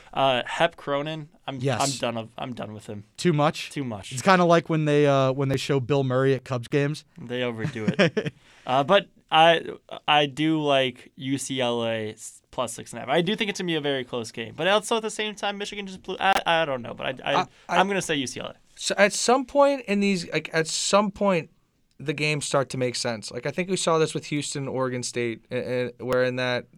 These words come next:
Speaker 3: you know, Oregon State didn't really come back to earth, but they, they ran into a Houston team that was just better than they were. Um, I think Michigan's just a more talented team than U C L A is.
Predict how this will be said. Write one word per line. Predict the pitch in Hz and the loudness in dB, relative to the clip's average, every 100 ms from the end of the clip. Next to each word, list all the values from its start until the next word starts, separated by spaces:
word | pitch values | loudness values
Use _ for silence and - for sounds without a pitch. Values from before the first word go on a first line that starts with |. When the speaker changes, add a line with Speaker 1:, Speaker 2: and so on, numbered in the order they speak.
| - | -16
Speaker 3:
you | 131 | -8
know, | 127 | -4
Oregon | 123 131 131 | -2 -2 -4
State | 123 139 123 | -6 -6 -4
didn't | 165 175 123 | -4 -6 -6
really | 165 175 | -2 0
come | 160 160 | 0 -4
back | 160 156 | -2 -2
to | 156 | -2
earth, | 156 165 160 | 2 0 0
but | 143 | -4
they, | 147 139 - | -4 -4 -6
they | 147 | -2
ran | 151 165 | 0 0
into | 160 | -2
a | 160 | -4
Houston | 160 165 - | -2 -4 -6
team | - 156 147 | -6 -6 -4
that | 135 139 | -2 -2
was | 143 | -2
just | - 147 - - _ _ _ | -4 -6 -6 -14 _ _ _
better | 147 170 151 | -2 0 0
than | 123 | -2
they | 120 | -6
were. | 110 104 - _ _ _ _ _ | -6 -10 -16 _ _ _ _ _
Um, | 120 127 131 127 - | -4 -2 -2 -4 -6
I | 135 139 | -4 -2
think | 170 | -2
Michigan's | 143 151 - 156 151 143 | -2 -4 -4 -4 -6 -8
just | - - | -12 -10
a | |
more | 135 139 | -6 -4
talented | 131 139 135 135 131 | -4 -4 -4 -6 -8
team | 135 139 | -6 -6
than | 147 | -6
U | 147 147 | -6 -6
C | 165 | -4
L | 147 | -2
A | 147 156 | -2 -2
is. | 175 175 | -4 -8